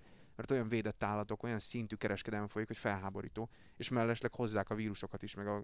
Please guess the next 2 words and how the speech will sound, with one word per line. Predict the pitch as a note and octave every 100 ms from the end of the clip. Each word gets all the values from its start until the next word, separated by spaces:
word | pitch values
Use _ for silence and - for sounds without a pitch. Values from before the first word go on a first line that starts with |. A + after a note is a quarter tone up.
| - A2+
kórokozókat. | - A2 G#2 G#2 G#2 - B2 - - - - - - - - G#2
De | A2+ A2+ A2+ A#2